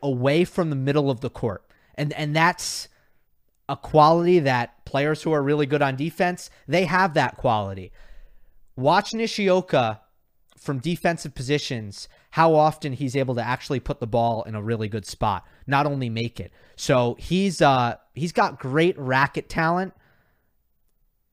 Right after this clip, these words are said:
when he's in emergency situations, desperate situations. It's really, really impressive. And in this case, the task is clear. If I'm defending against Vilch,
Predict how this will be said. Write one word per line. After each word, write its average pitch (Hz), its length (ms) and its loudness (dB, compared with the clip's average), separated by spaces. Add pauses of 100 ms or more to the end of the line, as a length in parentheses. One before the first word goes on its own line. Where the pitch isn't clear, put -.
(120)
when 147 260 0
he's 139 280 -4
in 143 260 -2
emergency 135 640 -2
situations, 117 720 -4
desperate - 480 -2
situations. 107 880 -8 (240)
It's 127 180 -10
really, 170 300 4
really 151 240 4
impressive. 123 560 -2 (240)
And 156 140 0
in 196 60 2
this 247 160 4
case, 175 360 2 (540)
the 160 100 4
task 190 420 2
is 202 120 -4
clear. 127 360 -2 (280)
If - 180 -2
I'm 170 160 6
defending 190 520 0
against 151 360 -4
Vilch, 165 520 -2